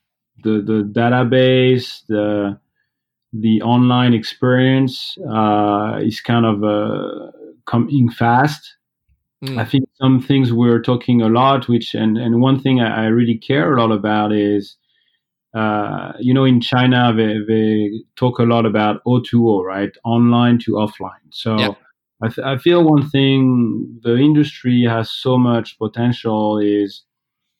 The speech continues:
Speaker 1: we, we gotta bring the digital experience offline. You know, it's not about, hotel website shouldn't be about just selling rooms.
Speaker 2: Mm.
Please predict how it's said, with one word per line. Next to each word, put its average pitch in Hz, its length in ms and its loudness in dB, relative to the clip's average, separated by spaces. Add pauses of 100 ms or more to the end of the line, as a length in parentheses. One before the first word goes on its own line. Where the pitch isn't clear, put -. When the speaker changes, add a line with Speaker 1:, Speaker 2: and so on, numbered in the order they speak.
(380)
Speaker 1:
we, 151 220 2
we 175 160 2
gotta 233 260 2
bring 156 400 2
the 127 340 2
digital 123 1400 0 (340)
experience 127 800 0
offline. 117 480 -4 (380)
You 113 140 -2
know, 117 440 2
it's - 380 -6
not 160 220 2
about, 120 540 0 (680)
hotel 165 480 0
website 120 600 0
shouldn't 127 480 2
be 120 340 4
about 107 320 0
just 120 320 -4
selling 117 400 0
rooms. 113 440 -2 (500)
Speaker 2:
Mm. 110 280 -14